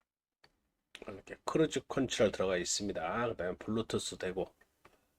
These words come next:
주행거리 십오만 육천 킬로 주행했습니다. 양쪽 열선 시트 있고요. 운전석 통풍 시트, 양쪽 통풍 시트 다 됩니다. 그다음에 미수자는 오토 차량이고요.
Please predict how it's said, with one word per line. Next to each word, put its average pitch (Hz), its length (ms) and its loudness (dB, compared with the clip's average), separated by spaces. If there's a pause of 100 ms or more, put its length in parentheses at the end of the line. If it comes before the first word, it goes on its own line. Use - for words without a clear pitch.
(960)
주행거리 113 340 4
십오만 160 720 10
육천 135 460 4
킬로 95 260 4
주행했습니다. - 760 -6 (380)
양쪽 107 500 2
열선 107 440 2
시트 - 300 -4
있고요. 120 340 0
운전석 104 400 -2
통풍 127 400 2
시트, 123 800 0 (380)
양쪽 104 360 -6
통풍 135 240 -2
시트 - 300 -6
다 90 180 0
됩니다. 95 640 -2
그다음에 90 260 -4
미수자는 110 720 0
오토 113 380 0
차량이고요. 90 640 0